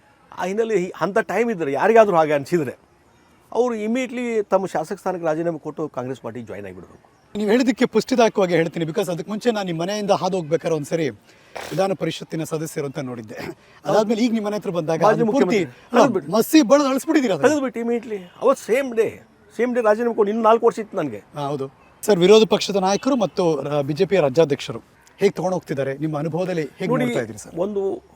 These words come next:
Speaker 1: ಇದೊಂದು ಹೊಸ ರೀತಿಯ ಹೊಸ ಪ್ರಯೋಗ ಮಾಡಿದ್ದಾರೆ
Speaker 2: ವಿಜೇಂದ್ರ ಅವರು, ಈ ಕಡೆ ಆರ್ ಅಶೋಕ್.
Speaker 1: ಆ, ಆ, ಮಾಡ್ತಾ ಇದ್ದಾರೆ ಅವರು ತಮ್ಮ ಏನೋ ಒಂದು ಲೆವೆಲಲ್ಲಿ
Speaker 2: ಹ್ಮ್.
Speaker 1: ಏನೊಂದು ಎಷ್ಟು ಶಕ್ತಿ ಹಾಕಿ ಮಾಡಬೇಕು ಆ
Speaker 2: ಹ್ಮ್.
Speaker 1: ಕೆಲಸ ಮಾಡ್ತಾ ಇದ್ದಾರೆ.
Speaker 2: ಹ್ಮ್. ಸರ್, ರಾಜಕಾರಣದಲ್ಲಿ ಜಗದೀಶ್ ಶೆಟ್ಟರ್ ಅವರ ಮುಂದಿನ ಗುರಿ ಏನು?
Speaker 1: ನೋಡಿ, ನಂದು ಮೊದಲಿಂದು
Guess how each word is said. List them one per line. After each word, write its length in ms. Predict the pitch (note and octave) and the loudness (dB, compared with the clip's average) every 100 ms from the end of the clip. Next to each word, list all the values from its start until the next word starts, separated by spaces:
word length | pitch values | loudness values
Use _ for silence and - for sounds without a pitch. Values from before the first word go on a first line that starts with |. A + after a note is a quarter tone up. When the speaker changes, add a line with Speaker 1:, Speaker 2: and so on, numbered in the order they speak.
| F3+ | -6
Speaker 1:
ಇದೊಂದು 340 | F#3+ F#3+ F3+ | -4 -2 -2
ಹೊಸ 240 | C#3 - | -4 -2
ರೀತಿಯ 240 | F3 E3+ D#3 | -2 0 -4
ಹೊಸ 200 | B2+ - | -4 -8
ಪ್ರಯೋಗ 300 | - B2+ B2 | -6 -6 -6
ಮಾಡಿದ್ದಾರೆ 400 | F#2 F#2 - - | -10 -12 -16 -8
Speaker 2:
ವಿಜೇಂದ್ರ 340 | - F3+ F3 | -2 -2 0
ಅವರು, 120 | F#3 A#3+ | 0 0
ಈ 40 | |
ಕಡೆ 140 | F3 | 2
ಆರ್ 120 | D#3 C#3+ | 0 0
ಅಶೋಕ್. 280 | - C3+ | -4 -8
Speaker 1:
ಆ, 120 | - - - - | -8 -8 -10 -6
ಆ, 160 | F3 | -4
ಮಾಡ್ತಾ 400 | E3 E3+ G#3 F#3 | 0 4 4 4
ಇದ್ದಾರೆ 180 | D#3+ C#3 | 0 0
ಅವರು 140 | C3 | -4
ತಮ್ಮ 260 | C3 D#3+ F3 F3+ F3 - - | -2 -2 4 2 2 -6 -12
ಏನೋ 220 | D3+ E3+ | -6 -2
ಒಂದು 180 | E3+ D3+ | -2 -2
ಲೆವೆಲಲ್ಲಿ 540 | C3 D#3 D3 B2+ G2 B2+ | 0 2 2 0 -6 -6
Speaker 2:
ಹ್ಮ್. 200 | C3 A2+ _ _ | -8 -10 _ _
Speaker 1:
ಏನೊಂದು 320 | C#3+ E3 D#3 | -2 0 0
ಎಷ್ಟು 320 | C#3+ - - D#3 | -4 -6 -6 -4
ಶಕ್ತಿ 300 | D3+ - D#3 | -4 -4 -6
ಹಾಕಿ 220 | D#3 C3 | -4 -4
ಮಾಡಬೇಕು 440 | C#3+ C#3 A2 C#3 | -4 -4 -8 -10
ಆ 80 | C#3+ | -8
Speaker 2:
ಹ್ಮ್. 100 | B2+ | -8
Speaker 1:
ಕೆಲಸ 200 | B2 - | -8 -8
ಮಾಡ್ತಾ 360 | F#3+ D3 - A#2+ | -8 -8 -6 -8
ಇದ್ದಾರೆ. 220 | F#2+ A#2+ | -8 -12
Speaker 2:
ಹ್ಮ್. 220 | C3+ A#2+ - _ - - | -10 -12 -14 _ -20 0
ಸರ್, 160 | G3+ | 4
ರಾಜಕಾರಣದಲ್ಲಿ 680 | F#3+ G3+ - F3 D3 C3 C#3+ - - | 4 2 0 0 0 -2 -4 -8 -10
ಜಗದೀಶ್ 300 | D#3 F3 A#3 | -6 -2 -2
ಶೆಟ್ಟರ್ 240 | - F#3 F#3 | -2 -4 -4
ಅವರ 100 | F3+ | -2
ಮುಂದಿನ 320 | E3+ G#3+ A3+ | -4 -4 -2
ಗುರಿ 280 | F#3 A3+ C4 | 0 2 2
ಏನು? 240 | C#3+ G#2 - - - - - - - - | 0 -6 -12 -20 -20 -20 -20 -20 -20 -6
Speaker 1:
ನೋಡಿ, 200 | E3+ F3+ | -4 -2
ನಂದು 440 | F#3 D#3+ F3 F3+ F#3 | 0 -2 0 2 2
ಮೊದಲಿಂದು 640 | C#3 C3+ E3+ E3 F3+ F3+ | 0 -4 -4 0 0 -2